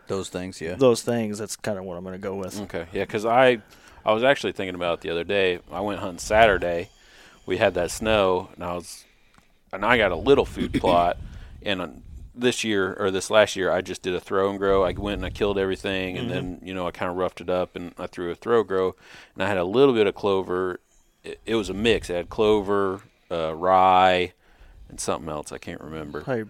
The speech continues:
Speaker 2: probably rapeseed, maybe,
Speaker 3: Maybe.
Speaker 2: or
Speaker 3: It might have been that. Um, but I think I'm gonna do all clo-, I wanna do all clover this year 'cause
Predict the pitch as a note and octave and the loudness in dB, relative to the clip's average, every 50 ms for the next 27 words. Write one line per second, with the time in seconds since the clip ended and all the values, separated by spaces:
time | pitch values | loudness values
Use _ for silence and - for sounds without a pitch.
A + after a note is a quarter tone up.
0 | - _ - - - - B2+ G#2 G#2 A2 A2+ A#2 A#2 - - - - A#2+ A#2 A#2 | -14 _ -20 -8 -6 -4 -4 -4 -6 -6 -6 -6 -6 -8 -8 -6 -4 -4 -4 -4
1 | A#2+ A#2+ A#2 A#2+ A#2+ A#2 A#2 A#2 A2 G#2 G2+ F#2+ F#2 F2 - G#2+ G#2+ B2 A2 A2 | -4 -2 -2 -2 0 2 4 4 6 6 4 4 2 -2 -4 -4 -6 -6 -4 -2
2 | A#2 A2+ G#2+ G#2 F#2 F#2+ F#2 F2+ F#2 F#2 F2+ F2+ E2+ - - - - - G2 F#2 | 0 2 2 2 0 -2 -4 -2 -2 0 0 0 -2 -4 -8 -10 -6 -4 -4 -2
3 | F2 E2+ E2 E2 E2+ - _ _ _ _ _ - - - - _ - G2+ F#2 F2+ | -2 -4 -6 -8 -10 -14 _ _ _ _ _ -20 -20 -20 -12 _ 0 2 2 2
4 | F2+ - _ _ - - - A2+ G2+ G2 F#2+ F#2 F2+ F2+ F2 E2+ F2 E2+ E2 - | 0 -2 _ _ -8 -4 -4 -2 -2 -2 -2 -2 -4 -4 -4 -4 -4 -4 -4 -2
5 | F2+ F2 E2 - - - - - G2 G2+ G2+ G2 F#2+ F2+ F2+ E2 D2+ E2+ E2+ - | -4 -4 -4 -6 -8 -8 -8 -6 -4 -2 -2 -2 -2 -2 -2 0 0 -2 -2 -4
6 | - - E2 E2+ E2 E2 D#2+ D#2 - - F2+ F2+ D#2 - F#2+ F2 D#2+ - | -6 -8 -6 -6 -6 -8 -8 -8 -8 -8 -8 -8 -6 -8 -8 -10 -10 -12